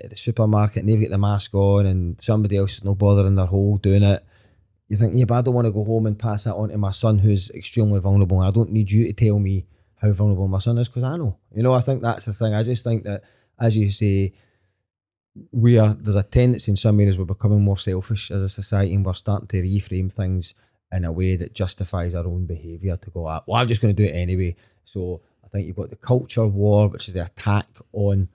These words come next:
they're now calling woke nonsense, and yes, and this woke cul-,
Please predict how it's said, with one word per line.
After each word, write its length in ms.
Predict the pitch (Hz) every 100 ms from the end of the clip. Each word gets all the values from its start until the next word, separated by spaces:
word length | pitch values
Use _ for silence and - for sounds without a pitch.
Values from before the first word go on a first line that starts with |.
| _
they're 80 | 92
now 260 | 101 107 107
calling 500 | - 113 101 92 - _ _
woke 440 | 98 92 120 127 101
nonsense, 560 | 98 107 101 107 -
and 80 | 98
yes, 180 | 98 -
and 80 | 92
this 140 | -
woke 240 | 92 104
cul-, 240 | - 110